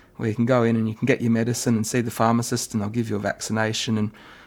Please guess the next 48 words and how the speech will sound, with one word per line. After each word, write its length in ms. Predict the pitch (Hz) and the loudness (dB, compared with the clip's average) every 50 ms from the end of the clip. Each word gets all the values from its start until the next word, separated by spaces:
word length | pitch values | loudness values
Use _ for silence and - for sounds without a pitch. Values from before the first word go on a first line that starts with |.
| - - | 0 2
we 80 | 202 | 4
do 100 | 180 185 | 6 6
all 140 | 170 160 151 | 6 6 6
that 180 | 143 131 - - | 4 2 2 0
stuff 320 | - - 135 120 - - | 0 2 2 2 2 0
as 140 | 110 110 117 | -2 0 0
well. 260 | 113 107 107 104 110 | 0 0 0 -2 -4
So 160 | - - 127 | -4 -2 0
that 100 | 120 131 | 0 2
we're 160 | 123 135 131 | 4 4 4
out 160 | 127 120 113 107 | 4 4 2 0
at 100 | - - | -4 -6
Coolerman 460 | - - 127 117 113 110 110 113 110 | -2 0 0 0 2 0 -2 -2 -4
Court 280 | - - 113 107 - - - _ _ _ | -2 -2 -2 -2 -2 -6 -16 _ _ _
Pharmacy 520 | - - 110 107 110 110 110 - - 113 110 | -6 -2 0 0 0 0 -4 -4 -6 -6 -6
here 200 | 107 113 107 107 | -6 -4 -4 -4
in 140 | 110 117 | -4 -4
Canberra. 460 | 113 - 110 104 104 107 107 104 110 - - - - - - - - - | -4 -4 -4 -2 -2 -2 -2 -4 -4 -6 -12 -20 -20 -20 -20 -20 -18 -6
So 140 | - - | 0 2
I 40 | 127 | 4
work 200 | 123 139 147 - | 4 4 4 4
out 100 | - 117 | 2 2
there 120 | 123 135 131 | 2 2 0
four 200 | - 147 143 135 | 2 2 2 4
days 240 | 135 131 127 120 | 4 4 2 2
a 40 | 139 | 2
week, 280 | 135 185 233 247 - - - - - - - - _ - | 2 2 2 0 -2 -10 -20 -20 -20 -20 -20 -20 _ -2
and 320 | 120 120 117 117 117 117 | 0 2 2 4 2 4
one 220 | 117 156 160 160 143 | 4 4 4 4 4
day 140 | 131 123 | 2 2
a 80 | 117 113 | 2 2
week 260 | 117 123 127 120 - | 2 2 0 0 0
I 80 | 123 113 | 0 -2
spend 460 | 110 - - - 120 120 117 117 113 | -2 -2 -2 0 0 2 2 2 2
in 280 | 117 113 110 110 113 - - - - - - - - | 2 2 2 0 -2 -6 -12 -20 -20 -20 -10 -2 0
our 100 | 113 113 | 0 0
clinic 400 | - - - 147 143 139 131 - | 2 2 2 2 2 2 0 -2
here 180 | - 131 123 | -2 0 0
in 140 | 117 113 113 | 0 0 -2
Canberra. 340 | 113 - 131 135 160 180 185 | 0 0 0 2 2 2 2
We've 80 | 160 131 | 2 2
got 120 | 131 120 | 2 2
a 20 | |
men's 400 | 117 117 120 123 120 120 117 - | 2 4 4 4 2 2 0 0
health 240 | - 117 113 110 - | -2 -2 -2 -4 -6
clinic, 340 | - - 165 175 170 - - | -4 -2 0 0 0 -2 -4
which 140 | - - - | -6 -2 -2
is 200 | 123 117 - | -2 -2 -4